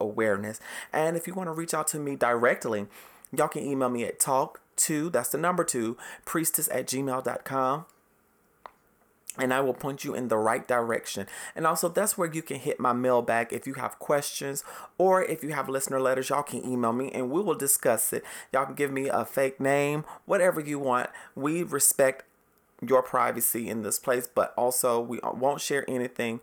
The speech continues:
unless you give permission for us to. That's just a little bit of housekeeping. Also, I wanted to let people know that if you want to support this podcast financially, or if you just want to donate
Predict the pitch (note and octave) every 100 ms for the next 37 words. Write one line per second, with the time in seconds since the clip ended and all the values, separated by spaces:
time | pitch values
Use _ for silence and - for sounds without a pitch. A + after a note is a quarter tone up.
0 | - - - B2+ A#2+ A2+ A#2 B2 A#2+ A#2
1 | A2 - - A#2 G#2+ - A2+ - G#2+ -
2 | G#2+ G#2 - - A2 - - - - -
3 | - - C3 D#3+ - E3+ E3 D3 C#3 C3+
4 | C3 A#2+ - A#2 A2+ - - D3+ C3+ -
5 | G2 G#2+ - - _ _ - F3+ G3 F#3+
6 | F3 - C3+ C3 C#3+ D#3+ A#3 - - D3+
7 | C3+ C3+ - - D3+ D#3+ C#3+ B2+ A#2+ A#2+
8 | E3+ G3 F3+ E3 - B2+ - C#3 - B2+
9 | - B2+ B2+ C#3 B2+ C3 - A#2+ A2 A#2
10 | C3 - E3+ E3 F3 F#3+ - - - C#3+
11 | - - - - C#3 A#2+ A2+ A#2+ A#2+ B2+
12 | B2 C#3 -